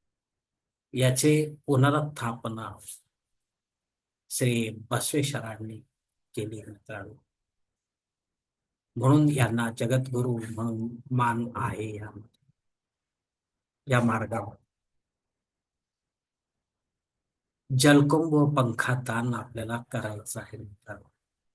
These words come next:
मुख्यत्वे पितरांच्या नावाने विधिवत सत्पात्रे ब्राह्मणाला असतात किंवा गोरगरिबांमध्येही आपण करू शकता मित्रांनो.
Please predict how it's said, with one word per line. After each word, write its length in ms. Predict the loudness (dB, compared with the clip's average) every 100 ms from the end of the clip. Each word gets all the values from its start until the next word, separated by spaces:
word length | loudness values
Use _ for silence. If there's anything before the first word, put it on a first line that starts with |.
| -2
मुख्यत्वे 640 | 0 2 0 -2 -4 -14 -20 _ _ _ _ _ _ _ _ _ _ _ -6
पितरांच्या 540 | -2 4 6 4 0
नावाने 420 | -4 -8 -12 -16 _ _ _ _ _ _ _ _ _ _ _ _ 0
विधिवत 520 | 4 4 2 -4 -12 -14 -16 _ _ _ _ _ _ _ _ _ _ _ _ -6
सत्पात्रे 640 | -2 -2 0 -2 0 -2
ब्राह्मणाला 640 | -2 -2 -4 -6 -6 -8 -12
असतात 680 | -16 -20 -20 -14 -12 -12 -16 -20 _ _ _ _ _ _ _ _ _ _ _ _ _
किंवा 220 | 6 6
गोरगरिबांमध्येही 1040 | 6 4 4 2 0 -2 -4 -8 -6 -2 -2
आपण 320 | -4 -8 -12
करू 260 | -12 -12 -12
शकता 420 | -10 -12 -12 -14
मित्रांनो. 560 | -14 -16 -16 -16 -16